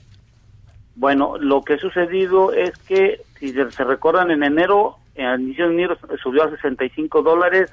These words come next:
el día de antier bajó a cincuenta y nueve y hoy se volvió a recuperar. Lo que hay que entender con el coronavirus es que la actividad económica de China, que es uno de los principales países que están consumiendo hidrocarburos por la importación de G N L y de crudo,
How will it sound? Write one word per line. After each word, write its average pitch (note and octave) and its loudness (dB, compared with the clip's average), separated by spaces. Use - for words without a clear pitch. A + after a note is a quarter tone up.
el B2 0
día D3+ 4
de D3+ 0
antier D3 0
bajó D3 0
a D3+ -4
cincuenta B2+ -6
y B2 -4
nueve F3 0
y C3+ 0
hoy D3 0
se - -2
volvió C#3 0
a - -6
recuperar. A2 -2
Lo C3 -4
que - -4
hay F3 -2
que G3+ 2
entender E3+ 2
con F3 -2
el C#3 -2
coronavirus C#3+ -2
es D3+ 0
que E3 -2
la C#3+ 2
actividad C#3 -2
económica D3+ -2
de A#2 -8
China, C3+ -2
que C3+ -2
es C3+ -6
uno D#3+ 0
de D#3 4
los C3 -4
principales C#3+ -4
países C3+ -4
que - -14
están C3+ -6
consumiendo C#3+ 0
hidrocarburos B2+ 0
por A#2+ 0
la A2+ -6
importación A#2 -2
de C#3 -2
G D3 -4
N D3+ 0
L D3 2
y A#2+ -14
de A2+ -2
crudo, C#3 2